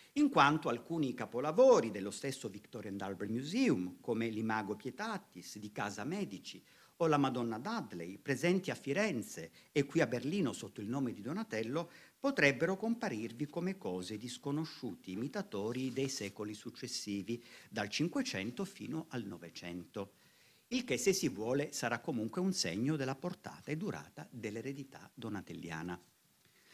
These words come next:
Le mie non sono anticipazioni di segreti d'ufficio, ma facili conclusioni basate su quanto i curatori e collaboratori del catalogo hanno già pubblicato in passato.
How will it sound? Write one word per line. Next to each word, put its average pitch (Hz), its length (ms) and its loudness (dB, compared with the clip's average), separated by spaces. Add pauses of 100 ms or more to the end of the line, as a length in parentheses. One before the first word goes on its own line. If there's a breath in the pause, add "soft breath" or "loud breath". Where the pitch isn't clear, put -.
(140 soft breath)
Le 160 80 6
mie 175 240 10
non 143 180 6
sono 143 280 6
anticipazioni 113 880 2
di 101 80 -4
segreti 107 460 -2
d'ufficio, 107 640 -2 (180 loud breath)
ma 226 140 4
facili 107 440 -2
conclusioni 92 800 -4
basate 127 440 -2
su - 180 -10
quanto 92 400 -4
i 113 60 -6
curatori 131 720 0
e 95 100 -18
collaboratori 95 680 -8
del 104 160 -12
catalogo 95 640 -12 (240 soft breath)
hanno 156 280 -2
già - 180 -10
pubblicato - 880 -12
in 87 140 -6
passato. 110 640 2